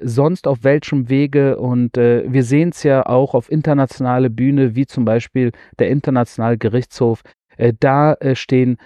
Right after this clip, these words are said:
nicht wenige Menschen, auch im Westen, ich sag jetzt mal weißem Westen, äh, Menschen, die eigentlich für Freiheit, für Demokratie, für westliche Werte einstehen sollten,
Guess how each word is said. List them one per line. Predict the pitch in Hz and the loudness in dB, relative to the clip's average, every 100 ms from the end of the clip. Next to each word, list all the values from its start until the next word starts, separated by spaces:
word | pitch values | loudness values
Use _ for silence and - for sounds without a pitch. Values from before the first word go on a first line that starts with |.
| _ | _
nicht | 135 160 - - | 2 2 0 -6
wenige | 123 127 127 127 | 0 0 0 0
Menschen, | 113 117 127 - 127 120 - | 0 0 -2 -4 -2 -2 0
auch | 139 151 - | 2 2 0
im | 143 120 | 0 2
Westen, | 127 - - 131 123 117 _ _ | 0 -2 -10 -4 -4 -4 _ _
ich | - 110 | -4 0
sag | 127 | 0
jetzt | 139 - | 0 -2
mal | 131 117 113 - _ | 0 0 -2 -6 _
weißem | 107 107 120 151 156 - 139 135 127 - | -4 0 2 0 -2 -2 0 0 -2 -8
Westen, | - 127 135 - - 135 127 120 _ _ _ | -2 0 0 -8 -8 -4 -2 -4 _ _ _
äh, | 117 | -2
Menschen, | 113 123 147 - 151 | 2 2 2 0 -2
die | 127 - | -2 0
eigentlich | 127 139 135 - | 0 0 -2 -6
für | - 123 113 | -4 -2 -2
Freiheit, | - - 131 151 143 131 | -4 -2 0 2 0 0
für | 123 | -2
Demokratie, | 113 151 143 - 120 - 135 135 | 0 2 0 0 -4 -2 0 0
für | - 110 | 0 0
westliche | 143 156 - 131 123 | 0 -2 -4 -2 0
Werte | 117 131 - | 0 0 -2
einstehen | - 123 - 127 123 | -2 -2 -2 -2 0
sollten, | 117 117 117 120 113 | 0 0 0 -2 -4